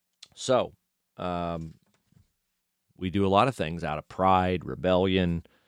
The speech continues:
lack of prayer, lust, envy. So just, uh, do a check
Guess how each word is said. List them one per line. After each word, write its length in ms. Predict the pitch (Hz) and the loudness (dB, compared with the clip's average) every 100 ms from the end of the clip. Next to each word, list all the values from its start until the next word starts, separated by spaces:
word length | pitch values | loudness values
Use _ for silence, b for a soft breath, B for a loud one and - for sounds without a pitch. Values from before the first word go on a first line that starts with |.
| _ _ _ - | _ _ _ -10
lack 260 | 78 69 | -6 -6
of 100 | - | -10
prayer, 480 | - 104 104 101 101 | 0 4 6 8 4
lust, 720 | 65 65 90 95 95 - - - | 2 4 4 6 2 -2 -8 -10
envy. 580 | 87 95 95 104 98 92 - _ _ _ _ _ _ _ _ | -4 -2 0 0 0 -4 -14 _ _ _ _ _ _ _ _
So 340 | - 117 113 | 2 6 6
just, 380 | 104 151 - - | 6 2 2 6
uh, 300 | 147 147 147 135 - _ _ _ _ _ _ _ | 8 10 8 4 -12 _ _ _ _ _ _ _
do 100 | 131 | -4
a 60 | 165 | -2
check 400 | - - - | -2 -4 -6